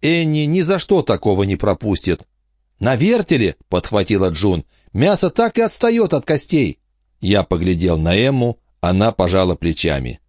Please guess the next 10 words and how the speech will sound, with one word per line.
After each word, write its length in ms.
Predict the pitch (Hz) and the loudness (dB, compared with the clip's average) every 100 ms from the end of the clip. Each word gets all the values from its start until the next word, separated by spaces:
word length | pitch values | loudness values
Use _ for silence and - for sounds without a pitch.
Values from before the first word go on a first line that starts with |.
| _ | _
«На 200 | - 71 | -6 -2
ужин, 460 | 101 180 131 143 135 | 2 2 2 0 -2
так 240 | - 78 | -4 -6
на 160 | 87 82 | -2 0
ужин». 460 | 80 76 73 71 64 _ _ - | 0 0 -2 -6 -8 _ _ -4
Пол 220 | 98 131 | 0 0
повёл 380 | - 82 80 101 | 0 0 2 2
нас 260 | 87 87 - | 2 -2 -2
через 320 | 95 85 78 | -2 -2 -2
город. 460 | 73 73 62 - | -2 -2 -2 -10